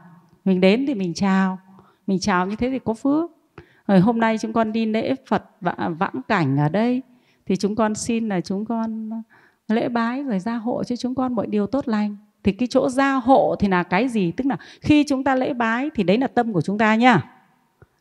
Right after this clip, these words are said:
Tâm cung kính của chúng ta, tâm tôn trọng của chúng ta.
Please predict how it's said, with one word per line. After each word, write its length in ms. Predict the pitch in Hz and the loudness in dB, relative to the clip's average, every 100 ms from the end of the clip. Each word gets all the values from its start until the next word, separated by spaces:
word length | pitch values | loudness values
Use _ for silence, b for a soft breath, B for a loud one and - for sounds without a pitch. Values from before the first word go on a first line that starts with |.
| - | -2
Tâm 140 | 247 233 | 0 2
cung 180 | 254 | 0
kính 220 | 208 233 294 | 2 2 2
của 100 | 208 | 0
chúng 200 | 202 226 | 0 -2
ta, 140 | 226 | -4
tâm 300 | - 247 247 | 0 0 2
tôn 200 | 233 226 | 2 0
trọng 220 | 247 - | -2 0
của 80 | 156 | 0
chúng 200 | 180 226 | 0 -4
ta. 180 | 226 | -4